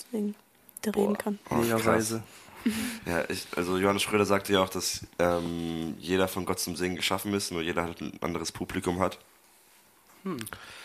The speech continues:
Speaker 2: Und mein Publikum ist ganz klar meine Shampooflaschen in der Dusche.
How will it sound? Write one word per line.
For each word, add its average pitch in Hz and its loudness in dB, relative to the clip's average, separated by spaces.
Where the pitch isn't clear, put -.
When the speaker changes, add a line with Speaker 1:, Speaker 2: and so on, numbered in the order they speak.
Speaker 2:
Und 82 0
mein 87 4
Publikum 87 -4
ist 76 -4
ganz 85 2
klar 78 2
meine 73 -2
Shampooflaschen 80 -4
in 69 -2
der 65 -2
Dusche. 76 -4